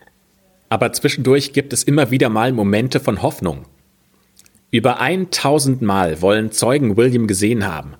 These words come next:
Vor allem ein Foto ist für die Ermittler interessant. Das zeigt einen Mann und einen Jungen aus dem Bundesstaat Queensland. Queensland liegt im Nordosten Australien und grenzt direkt an den Bundesstaat New South Wales.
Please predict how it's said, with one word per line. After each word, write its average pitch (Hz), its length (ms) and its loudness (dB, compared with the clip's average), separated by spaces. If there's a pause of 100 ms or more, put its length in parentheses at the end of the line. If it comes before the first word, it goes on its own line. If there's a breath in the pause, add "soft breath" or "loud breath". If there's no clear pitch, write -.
(240 soft breath)
Vor 110 220 -2
allem 117 240 2
ein 139 260 -2
Foto 95 400 2
ist - 280 -2
für 95 140 2
die 95 120 0
Ermittler 90 360 0
interessant. 90 600 -4 (340 loud breath)
Das - 220 -2
zeigt 110 420 -2
einen 98 240 0
Mann 123 300 2
und 113 180 -4
einen 98 300 0
Jungen 135 360 4
aus 104 220 0
dem 90 160 -2
Bundesstaat 113 800 0
Queensland. 98 840 -2 (380 loud breath)
Queensland 117 640 0
liegt 113 280 -2
im 101 180 0
Nordosten 95 580 0
Australien 123 800 0
und 101 340 -2
grenzt 110 400 -4
direkt 113 380 -2
an 98 80 0
den 92 160 2
Bundesstaat 104 640 2
New 110 100 0
South 101 300 0
Wales. 92 460 -2